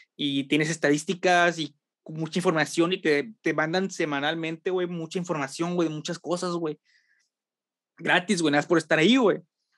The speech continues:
Entonces, yo estoy casi seguro que debe de existir una madre similar, pero para gente puro bar, de mucho bar, güey, como un tipo Instagram, un tipo de esas redes sociales. Eh,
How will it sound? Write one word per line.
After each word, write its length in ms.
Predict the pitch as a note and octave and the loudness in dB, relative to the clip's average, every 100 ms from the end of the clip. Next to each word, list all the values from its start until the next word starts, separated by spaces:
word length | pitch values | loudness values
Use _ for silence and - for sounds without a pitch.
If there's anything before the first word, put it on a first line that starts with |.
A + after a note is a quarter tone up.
| _ - - | _ -20 -20
Entonces, 460 | - D#3 G3+ G3 - _ _ | -8 2 2 2 -4 _ _
yo 180 | C#3 E3 | -2 -2
estoy 300 | E3 G3+ F#3+ | 0 -2 2
casi 140 | G#3 | 2
seguro 340 | G3+ D#3+ F#3 F3 | 4 2 2 2
que 80 | |
debe 120 | D#3+ F#3 | -2 -2
de 80 | |
existir 340 | F3 D3 - E3 | -4 -6 -6 -4
una 120 | F3+ | -2
madre 380 | D#3 D#3 F3 F#3 | 0 2 2 0
similar, 560 | F3 D#3 D3 D3 D#3+ - | -4 -6 -2 0 -2 -4
pero 160 | - E3+ | -8 -4
para 140 | D3 | -4
gente 280 | C3+ D3 F#3 | -4 -4 -4
puro 240 | D3+ E3 D#3+ | -2 0 2
bar, 240 | D#3 D#3 | 2 0
de 100 | D3 | -4
mucho 240 | C#3 D3+ E3 | -8 -2 0
bar, 160 | D3+ | 2
güey, 220 | D#3+ E3 | 0 -2
como 180 | D#3+ C#3 | -4 -12
un 100 | C3+ | -10
tipo 240 | D3+ D3+ C3+ | -10 -4 -2
Instagram, 380 | C#3+ D#3 D3+ | -2 -2 -2
un 220 | D3 C#3+ - | 0 -4 -4
tipo 220 | D3+ D#3 | -4 -2
de 40 | |
esas 180 | D3+ D3+ | -2 -2
redes 200 | C#3+ D3+ | -2 -2
sociales. 520 | C#3 C#3+ C#3 D#3 - _ _ _ _ _ _ _ _ - | -2 -2 -2 -4 -6 _ _ _ _ _ _ _ _ -6
Eh, 300 | D3+ C3 | -4 -4